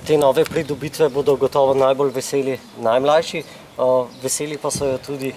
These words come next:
lastniki, konkretno občina in, eh, današnjo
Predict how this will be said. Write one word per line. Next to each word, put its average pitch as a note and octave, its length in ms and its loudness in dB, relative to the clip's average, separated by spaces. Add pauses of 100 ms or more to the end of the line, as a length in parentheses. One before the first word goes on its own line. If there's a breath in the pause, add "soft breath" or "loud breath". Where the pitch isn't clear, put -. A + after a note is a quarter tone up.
lastniki, C3 480 -4
konkretno C3+ 520 -4
občina C3 380 -2
in, B2 240 -2
eh, A#2 260 -2
današnjo A#2+ 480 0